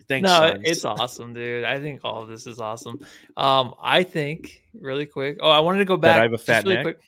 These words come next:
Speaker 2: No, no, uh, thirty seconds. So when I used to work at, like, Edward Jones, I used to have to wear ties. All my shirts, I had no money for 'em either. All my shirts were so small, and I was fat,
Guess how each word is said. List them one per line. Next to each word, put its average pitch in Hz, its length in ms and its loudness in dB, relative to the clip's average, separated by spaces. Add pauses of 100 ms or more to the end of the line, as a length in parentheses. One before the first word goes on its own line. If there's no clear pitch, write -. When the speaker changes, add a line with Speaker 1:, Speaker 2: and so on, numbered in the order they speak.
(240)
Speaker 2:
No, 240 80 -2
no, 123 260 -6 (160)
uh, 135 220 -2
thirty 160 260 -2
seconds. 147 380 -4
So 151 240 2
when 147 120 -6
I 156 60 4
used 175 140 0
to 180 60 -2
work 175 200 -2
at, 160 100 0
like, 143 280 -4
Edward 170 280 -2
Jones, 170 420 -2
I 156 80 -2
used 151 120 -8
to 156 80 -8
have 151 200 -4
to 156 100 -8
wear 139 400 -6 (520)
ties. 156 480 -2 (300)
All 208 300 6
my 226 100 2
shirts, 208 320 -2
I 175 100 -4
had 208 160 2
no 202 140 2
money 214 240 0
for 196 220 -2
'em 180 80 -4
either. 208 280 -2
All 180 260 2
my 214 120 2
shirts 202 260 -4
were 190 80 -8
so 185 220 -4
small, 170 420 -2
and 190 80 -4
I 165 60 0
was 160 140 -8
fat, 185 460 -4